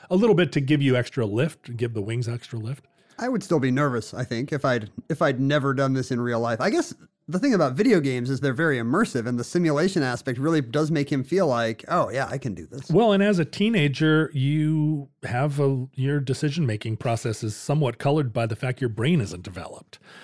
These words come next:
Speaker 1: So, although, speaking as a teenage pilot, it is nerve-wracking because there's a lot of power in a,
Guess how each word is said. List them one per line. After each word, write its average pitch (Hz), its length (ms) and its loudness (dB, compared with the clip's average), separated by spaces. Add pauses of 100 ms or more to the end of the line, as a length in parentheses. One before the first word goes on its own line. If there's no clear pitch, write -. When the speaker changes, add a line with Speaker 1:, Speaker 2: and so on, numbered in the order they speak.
Speaker 1:
So, 170 340 4 (200)
although, 190 600 4 (560)
speaking - 380 -2
as 123 160 2
a 120 60 0
teenage 113 480 -2
pilot, 156 440 0 (100)
it 170 200 0
is 131 300 4
nerve-wracking 120 880 -2
because 127 640 0 (420)
there's 180 200 4
a 151 40 2
lot 120 160 2
of 98 80 -6
power 113 420 0
in 113 200 -4
a, 107 180 -4